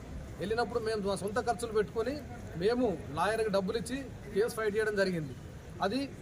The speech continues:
ఆ విధంగా జరుగుతున్న తరుణంలో మాకు ప్రభుత్వం నుంచి ఆదేశాలు వచ్చినాయి, "మేము మీకు కేటాయించే వరకు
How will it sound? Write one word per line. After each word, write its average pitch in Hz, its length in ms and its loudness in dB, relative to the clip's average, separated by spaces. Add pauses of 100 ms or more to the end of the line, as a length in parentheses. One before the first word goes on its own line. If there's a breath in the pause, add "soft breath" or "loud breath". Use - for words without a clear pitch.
(300)
ఆ 180 80 4
విధంగా 233 460 4
జరుగుతున్న 214 400 2
తరుణంలో 220 540 0
మాకు 208 260 2
ప్రభుత్వం 202 400 0
నుంచి 226 160 -2
ఆదేశాలు 214 360 4
వచ్చినాయి, 180 280 0
"మేము 208 220 2
మీకు 208 200 -2
కేటాయించే 214 400 0
వరకు 220 400 0